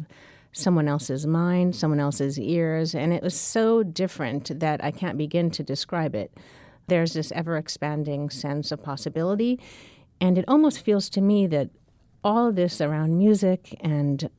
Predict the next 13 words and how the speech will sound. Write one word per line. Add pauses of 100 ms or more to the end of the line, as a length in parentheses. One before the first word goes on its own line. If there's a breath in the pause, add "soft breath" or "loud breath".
(320)
how
it
fits
into
my
life,
at
least, (580 loud breath)
is (240)
almost
a
new
genre.